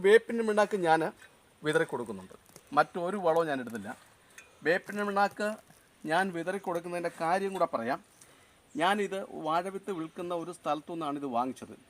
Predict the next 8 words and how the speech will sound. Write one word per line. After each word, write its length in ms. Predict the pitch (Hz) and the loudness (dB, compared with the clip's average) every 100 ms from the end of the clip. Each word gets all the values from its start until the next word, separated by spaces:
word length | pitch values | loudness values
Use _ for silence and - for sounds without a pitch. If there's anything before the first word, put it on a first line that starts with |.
| _ _ _ _ 147 | _ _ _ _ -2
അപ്പോഴിത്, 360 | 170 175 190 190 - _ _ _ _ _ - 131 | 0 -2 -2 -6 -10 _ _ _ _ _ -6 -2
ആ, 20 | 135 139 139 156 | 0 2 0 0
ഈ 20 | 165 | -4
വിത്തുകൾ 320 | 165 - 233 226 214 | -4 -4 -2 -2 -4
കൂടി 260 | 196 208 202 185 | -6 -6 -6 -4
ലോറി 200 | 190 208 208 | -4 -4 -6
കണക്കിന് 320 | 196 190 190 | -8 -8 -8
വിത്തുകളാണ് 480 | 180 202 190 185 185 | -8 -8 -4 -2 -2